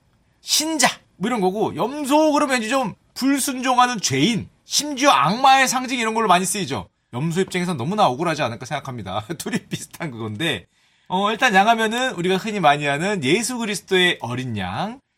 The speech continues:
이 양, 어린 양을 이제 구하기 위해서 예수 그리스도 막 광야에 가서 막 찾아오고 양, 마지막 남은 양 한 마리까지 막 데려오고 막 이러시잖아요. 순종적이고 구원받고 갸냘프고 이렇게 쓰다듬어주고 죄 없고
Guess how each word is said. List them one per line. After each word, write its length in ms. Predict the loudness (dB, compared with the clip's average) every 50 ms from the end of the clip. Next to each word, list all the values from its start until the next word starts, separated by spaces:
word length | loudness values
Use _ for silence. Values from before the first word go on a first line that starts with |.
| _
이 100 | -4 2
양, 240 | 4 6 6 6 6
어린 300 | 6 6 6 6 4 6
양을 240 | 4 4 4 4 2
이제 120 | 2 2 0
구하기 520 | 0 2 4 6 6 6 4 2 -2 -2
위해서 340 | -2 -2 -2 -2 -2 -2 -4
예수 220 | -2 -4 -6 -8 -10
그리스도 300 | -12 -12 -8 -10 -10 -10 -10
막 140 | -16 -16
광야에 340 | -12 -10 -10 -8 -6 -6 -4 -4
가서 120 | -6 -8
막 120 | -10 -10
찾아오고 440 | -6 -4 2 4 4 4 4 2 0 0
양, 140 | 0 2
마지막 400 | 4 4 4 4 4 2 2 4
남은 220 | 4 4 4 4 4
양 120 | 2 4 4
한 120 | 4 4
마리까지 560 | 4 2 2 4 2 0 2 0 -2 -4 -4 _ _ _
막 120 | -12 -10 -4
데려오고 320 | -2 0 0 0 0 0 2
막 100 | 2 2
이러시잖아요. 580 | 2 0 -2 0 2 4 4 6 4 4 4 0 -6 _ _ -14
순종적이고 840 | -14 -12 -10 -6 -2 -2 -2 -2 -2 -6 -6 -6 -6 -8 -8 -10
구원받고 680 | -8 -4 2 2 4 4 6 4 2 2 2 -4 -8 -6
갸냘프고 600 | -6 -6 -4 0 0 0 0 -2 -6 -14 -12 -10
이렇게 120 | -10 -10 -10
쓰다듬어주고 680 | -12 -12 -10 -12 -12 -10 -10 -12 -12 -12 -14 -16 -14 -10
죄 160 | 0 2 4
없고 500 | 4 4 2 0 -8 -6 -4 -4 -4 -4